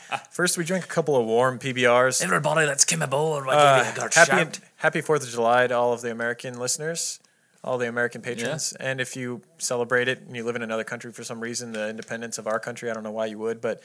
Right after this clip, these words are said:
Speaker 1: If you're an American
Speaker 2: if you just
Speaker 1: who
Speaker 2: like
Speaker 1: moved out of the
Speaker 2: fireworks
Speaker 1: country, Lauren, some people move from here.
Speaker 2: Okay. If you live in another country and you used to be American or you love America and you just like fireworks, happy Fourth of July. We're
Speaker 1: Who
Speaker 2: drinking P B R still. It's warm because it was on my patio from Fourth of July. And
Speaker 1: Who
Speaker 2: then we had a shot of Jameson as well, so that's why we're a little bit, uh,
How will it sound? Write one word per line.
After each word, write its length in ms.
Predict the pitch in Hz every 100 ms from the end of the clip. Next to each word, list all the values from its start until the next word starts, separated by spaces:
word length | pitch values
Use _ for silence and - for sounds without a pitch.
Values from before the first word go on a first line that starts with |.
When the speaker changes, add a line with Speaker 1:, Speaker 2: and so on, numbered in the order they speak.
| -
Speaker 1:
If 140 | 117 127
you're 100 | 113
an 80 |
American 320 | 104 104 110 -
Speaker 2:
if 40 |
you 60 | 185
just 120 | 196
Speaker 1:
who 40 | 170
Speaker 2:
like 60 |
Speaker 1:
moved 100 | 110
out 140 | 143 135
of 0 |
the 60 | 143
Speaker 2:
fireworks 300 | 151 104 -
Speaker 1:
country, 140 | 123
Lauren, 300 | 117 120 123 120
some 140 | 113
people 220 | 131 123
move 240 | 107 101 -
from 140 | 101
here. 140 | 92 90
Speaker 2:
Okay. 280 | - 127 127 _
If 80 | -
you 60 | 135
live 100 | 135
in 60 | 139
another 180 | 127
country 320 | 117 127 131 117
and 80 |
you 80 | 113
used 140 | 120 -
to 60 |
be 80 | 127
American 360 | 117 117 113 123
or 60 | 110
you 100 | 104
love 160 | 110
America 480 | 113 110 110 123 117 - - - -
and 300 | 123 110 110
you 100 | 110
just 260 | 101 117 -
like 140 | 107 -
fireworks, 600 | 117 117 120 120 - - _ _
happy 220 | 131 123
Fourth 220 | 123 127 117
of 40 |
July. 460 | 120 113 117 127 135
We're 100 | 127
Speaker 1:
Who 40 |
Speaker 2:
drinking 260 | 127 139 120
P 140 | 135
B 120 | 120 117
R 120 | 120
still. 260 | - 135 131
It's 120 | -
warm 280 | 117 120 123
because 180 | 120
it 40 | 113
was 120 | 110
on 60 | 110
my 80 | 101
patio 340 | 117 117 123
from 160 | 120 123
Fourth 220 | 127 123
of 40 |
July. 280 | 127 127 135
And 100 | 110
Speaker 1:
Who 60 | 123
Speaker 2:
then 180 | 131
we 120 | 127 123
had 180 | 123
a 100 | 104
shot 260 | - 143 120
of 80 | 104
Jameson 440 | 117 117 120 123
as 100 | 107
well, 200 | 107 110
so 200 | - 107
that's 180 | 101 107
why 140 | 113
we're 80 | 101
a 60 | 101
little 160 | 107
bit, 160 | 98 98
uh, 160 | 101